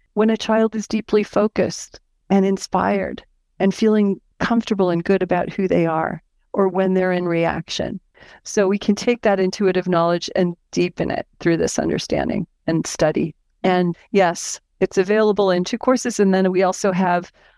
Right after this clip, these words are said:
ongoing support for our students through monthly meetings and, and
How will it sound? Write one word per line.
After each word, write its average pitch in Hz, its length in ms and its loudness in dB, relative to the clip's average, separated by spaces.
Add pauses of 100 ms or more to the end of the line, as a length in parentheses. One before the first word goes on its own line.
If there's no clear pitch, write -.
(100)
ongoing 190 480 2
support - 540 0
for 185 180 0
our 175 100 2
students 247 640 0
through 185 200 0
monthly 180 380 0
meetings 214 580 2 (100)
and, 170 520 0
and 175 240 0